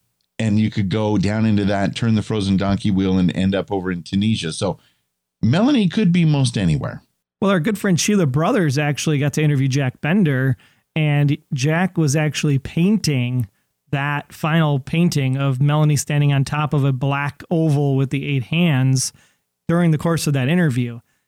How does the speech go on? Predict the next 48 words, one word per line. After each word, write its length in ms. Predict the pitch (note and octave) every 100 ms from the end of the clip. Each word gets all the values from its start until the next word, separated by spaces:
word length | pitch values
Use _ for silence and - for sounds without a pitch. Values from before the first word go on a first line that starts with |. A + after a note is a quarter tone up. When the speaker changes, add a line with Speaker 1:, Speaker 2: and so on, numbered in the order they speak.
| -
Speaker 2:
And 200 | D3 D3
when 80 | D3
I 80 | C3
saw 300 | - F3 F#3+
that 140 | E3
interview, 400 | E3+ F3 C#3 C3+
I 120 | C3
thought 260 | C#3 D3+ B2+
for 160 | - C3
sure 520 | - - G3 D#3 C#3
that 140 | C3+
it 80 | C3+
was 180 | C#3 B2+
Melanie 600 | D3 D3+ D3 C#3+ C#3 C3+ _ _ _ _ -
hatching 420 | D3 - D#3 C#3+
out 200 | D3+ D3+
of 120 | C#3+
the 80 | C3+
black 380 | C3 C#3 B2+ -
egg. 440 | F3 D#3+ C3 B2 A#2+ _ _ _ _ _ -
So 140 | D#3
I 100 | C#3+
really 340 | D3 F3 F#3
liked 280 | D3+ D3+ C#3
seeing 400 | - - G#3 A#3
the 80 | E3
painting 440 | - D3+ C#3+ D3
and 80 | C#3+
then 80 | D3
having 320 | D3 D3 D3
it 120 | C#3+
be 200 | A#2+ E3 C#3+
something 340 | - D#3 C#3+
completely 560 | C#3 C#3+ D#3 D#3+ D#3 C#3+
different. 460 | C#3+ B2+ B2 A#2+ - _ _ _
I 160 | C#3+ D3+
was 200 | D3 B2+
really 200 | D#3+ D#3
surprised 600 | - C3+ D3 C#3+ C3+ A#2+
by 360 | C#3 C3 B2+ C#3
what 140 | D3
happened 400 | A#2+ C#3+ C3 C3
towards 260 | B2+ C#3+ B2
the 120 | C3
end 120 | C3+
of 60 | C3
the 120 | B2+
episode. 520 | C#3 - - C#3+ -